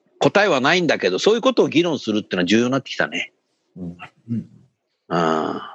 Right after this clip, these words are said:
Speaker 1: あれ、ミクシーさんのカルチャーとしては、
Speaker 3: はい。
Speaker 1: コミュニケーションって、口頭のコミュニケーションと文字コミュニケーションがありますけど、
Speaker 3: はい。はい。
Speaker 1: このオンラインになってからどっちが多いですか？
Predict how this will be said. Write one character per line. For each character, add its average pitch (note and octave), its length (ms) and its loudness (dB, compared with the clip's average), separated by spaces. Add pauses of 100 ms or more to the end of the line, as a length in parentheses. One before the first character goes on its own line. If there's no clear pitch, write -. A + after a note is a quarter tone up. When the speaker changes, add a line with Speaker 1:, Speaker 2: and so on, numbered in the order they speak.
(880)
Speaker 1:
あ F3+ 120 2
れ、 G#3 280 2
ミ B3+ 160 2
ク - 100 -4
シ C#4 220 4
ー - 20 0
さ G#3+ 180 2
ん G3 60 -4
の D#3 100 0
カ F#3+ 180 2
ル F#3 120 0
チ D3 120 0
ャ C3+ 80 4
ー - 40 0
と A2 200 0
し - 100 -6
て A2 180 2
は、 G#2 380 2 (260)
Speaker 3:
は F3+ 120 0
い。 - 100 -4 (100)
Speaker 1:
コ A3+ 140 0
ミ C4+ 100 0
ュ D4 40 -2
ニ D#4+ 180 0
ケ E4 220 2
ー C#4+ 40 0
シ - 120 0
ョ C#3 160 0
ン - 20 -8
っ - 20 -18
て、 C3+ 400 -2 (240)
口 A#3+ 260 2
頭 B3 200 2
の A#3+ 140 0
コ A3+ 140 2
ミ A3+ 100 -4
ュ - 20 -2
ニ G#3+ 120 -4
ケ A3+ 200 2
ー E3 40 0
シ - 100 -6
ョ G#2+ 80 -4
ン F#2 80 -8
と F#2+ 320 0 (120)
文 B2+ 180 4
字 E3+ 140 0
コ G3 180 2
ミ G3 100 0
ュ F#3 120 -2
ニ F3 80 -4
ケ F#3+ 160 4
ー E3 40 -2
シ - 100 0
ョ A2 40 -2
ン G2 80 -6
が F#2 80 2
あ F#2 40 2
り F#2 100 0
ま G2 120 0
す - 100 -6
け E2 140 0
ど、 E2 300 2 (140)
Speaker 3:
は - 160 0
い。 A2+ 40 -4
は - 60 -12
い。 - 40 -20 (600)
Speaker 1:
こ D#3 100 2
の D#3 100 0
オ E3+ 80 0
ン C4 40 0
ラ D4+ 100 4
イ C4 60 0
ン G#3 40 -2
に F3+ 40 -2
な F#3 120 4
っ - 80 -10
て D#3+ 120 0
か A2+ 100 2
ら G#2 80 4
ど F#3 140 2
っ A3 80 -4
ち - 120 -2
が C#3 120 4
多 A2 100 2
い G#2 40 -4
で E2+ 100 -4
す - 100 -12
か？ E2+ 260 0